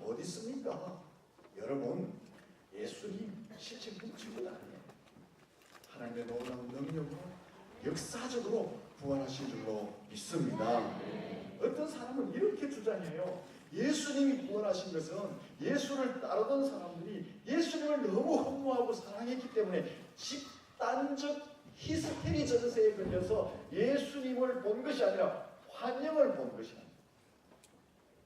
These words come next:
예수님을 너무 사랑하다 보니까 환상을 봤다는 거예요.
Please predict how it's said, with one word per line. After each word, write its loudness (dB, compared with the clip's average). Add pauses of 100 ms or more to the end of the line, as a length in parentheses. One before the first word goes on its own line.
(1040)
예수님을 4
너무 10
사랑하다 6
보니까 2 (960)
환상을 0
봤다는 -4
거예요. -14